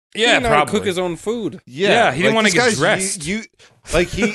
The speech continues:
Speaker 3: he was brilliant into his thirties and then, like, just rode this wave of, like, celebrity science shit. He's
Speaker 1: Yeah.
Speaker 3: useless. Like, we'd be fine without him.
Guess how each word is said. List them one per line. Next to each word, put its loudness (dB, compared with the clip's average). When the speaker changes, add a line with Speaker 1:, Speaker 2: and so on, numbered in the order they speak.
Speaker 3:
he -6
was -6
brilliant 0
into -4
his -4
thirties -2
and -6
then, -4
like, -2
just -10
rode 0
this -6
wave -2
of, -10
like, -4
celebrity -4
science -6
shit. -16
He's -6
Speaker 1:
Yeah. 2
Speaker 3:
useless. -8
Like, -6
we'd -8
be -6
fine -2
without -4
him. -20